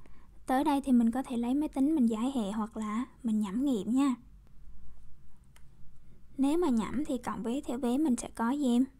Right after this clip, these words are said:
B bằng không đúng không? Menu chín một hai. Hai bằng trừ sáu bằng hai bằng hai bằng hai bằng một với lại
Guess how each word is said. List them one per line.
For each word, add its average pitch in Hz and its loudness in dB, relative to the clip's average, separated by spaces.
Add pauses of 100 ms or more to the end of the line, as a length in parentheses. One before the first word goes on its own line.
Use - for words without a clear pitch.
(120)
B 269 -4 (140)
bằng 233 0
không 247 4
đúng 254 2
không? 277 4 (200)
Menu 247 4
chín 262 0
một 254 0
hai. 247 2 (680)
Hai 254 4
bằng 220 -2 (220)
trừ 220 -2
sáu 233 0
bằng 226 0 (160)
hai 247 2
bằng 233 0 (420)
hai 247 4
bằng 226 0 (880)
hai 240 0
bằng 226 0 (1800)
một 226 0
với 262 -2
lại 226 -4